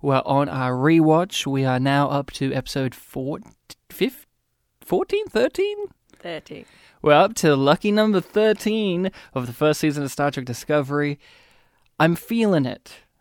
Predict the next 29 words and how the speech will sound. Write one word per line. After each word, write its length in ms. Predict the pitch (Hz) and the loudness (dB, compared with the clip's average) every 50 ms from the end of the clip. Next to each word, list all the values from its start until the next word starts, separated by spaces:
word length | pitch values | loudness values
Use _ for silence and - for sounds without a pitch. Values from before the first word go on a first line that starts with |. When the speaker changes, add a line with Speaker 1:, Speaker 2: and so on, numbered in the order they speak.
| _ _ _ _ - | _ _ _ _ -4
Speaker 1:
I'm 220 | 147 147 156 165 | -2 -2 -2 -2
feeling 840 | - - - - 208 214 226 233 226 226 226 220 220 220 220 208 - - _ _ - | -4 -8 -8 -4 -2 0 2 2 2 2 0 0 0 -2 -2 -4 -6 -10 _ _ -8
the 260 | 170 165 175 170 - | -4 -2 -2 0 0
energy 600 | 165 165 165 170 160 147 139 135 139 135 131 131 - | 2 2 2 2 2 0 -2 -4 -4 -2 -2 -2 0
of 320 | 151 143 123 110 120 131 | 0 0 0 -2 -4 -4
the 60 | 139 | -2
Speaker 2:
Mm-hmm. 60 | 131 127 | -2 -2
Speaker 1:
show. 360 | 262 - 147 135 135 131 123 | 0 0 2 2 2 2 2
I 140 | 127 135 143 | 2 0 0
feel 340 | - - 165 165 175 180 175 | 0 2 2 2 2 2 0
like 260 | 170 156 147 139 - | 0 -2 -4 -4 -6
we've 200 | 147 147 139 127 | -4 -6 -6 -6
finally 520 | - - - 165 160 170 175 180 185 180 | -8 -6 -2 0 2 2 2 2 2 2
got 220 | 165 160 160 156 147 | 4 4 2 2 2
the 120 | 147 143 | 0 -2
rhythm 640 | 135 123 139 165 170 156 180 175 175 175 175 180 - _ _ _ _ _ _ _ _ _ _ _ _ _ _ - | 0 2 4 4 4 6 4 4 4 4 2 0 -2 _ _ _ _ _ _ _ _ _ _ _ _ _ _ 4
of 280 | 156 156 156 143 135 - | 6 6 6 6 2 2
our 360 | - 151 151 156 165 165 160 165 | 4 6 6 6 6 6 6 6
own 140 | 180 185 170 | 4 4 2
podcast 540 | - 170 160 156 - - 156 147 147 151 - | 2 0 0 0 0 -2 0 0 0 0 -2
show, 380 | - - 143 135 131 131 127 | -4 -4 -2 0 0 0 -2
but 180 | 127 - 151 - | -2 -4 -6 -2
also 460 | 175 156 160 160 - - 165 151 151 | 2 2 2 2 2 0 2 2 2
this 400 | 135 131 131 131 147 175 180 170 | 2 0 -2 2 4 4 6 4
show 560 | - - - - - 139 127 123 123 123 123 123 | 2 -2 -6 -6 -4 -4 -2 -2 -2 -2 -4 -4
that 200 | 131 131 127 131 | -4 -4 -4 -4
we 140 | 139 131 131 | -2 -2 -2
are 60 | 127 | -2
watching. 540 | 123 131 131 127 - - - 127 127 131 | -2 -4 -4 -6 -6 -6 -8 -6 -6 -8